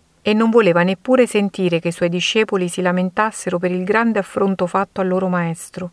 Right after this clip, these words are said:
Esortava tutti alla sofferenza in quel travaglio e a pregare Dio affinché il re si ravvedesse,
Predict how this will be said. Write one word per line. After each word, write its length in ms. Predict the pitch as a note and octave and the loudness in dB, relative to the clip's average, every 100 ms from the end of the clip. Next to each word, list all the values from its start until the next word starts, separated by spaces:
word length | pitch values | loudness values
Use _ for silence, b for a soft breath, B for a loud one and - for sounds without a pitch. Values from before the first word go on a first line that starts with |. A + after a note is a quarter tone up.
| b b b b b b b b b b b _ _ | b b b b b b b b b b b _ _
Esortava 600 | - G3 A3 G3+ A3 G#3+ G#3 | -4 2 2 0 -2 0 -2
tutti 320 | - C4+ - | -2 -4 0
alla 160 | A#3 G3+ | 0 0
sofferenza 640 | - - F#3+ F#3+ G3+ G3+ | -4 -4 0 2 0 0
in 120 | F#3 F3+ | -2 0
quel 200 | F#3 F3+ | -2 -2
travaglio 720 | F#3+ F3 E3+ E3+ E3+ F3 F3+ B B B B B B B | -2 0 0 0 0 0 -2 B B B B B B B
e 120 | - G3+ | 2 2
a 80 | |
pregare 500 | F#3+ G#3+ G3+ G3+ G#3 | 4 2 4 4 2
Dio 300 | F3+ F#3 F#3 | 0 0 2
affinché 420 | F3+ - G3+ F#3+ G3+ | 2 0 -2 0 2
il 80 | |
re 160 | G3 G#3+ | 2 0
si 160 | - G#3 | 0 0
ravvedesse, 840 | F#3+ F3+ F#3 E3+ D#3 - - E3+ | 0 2 2 2 -4 -10 -6 -6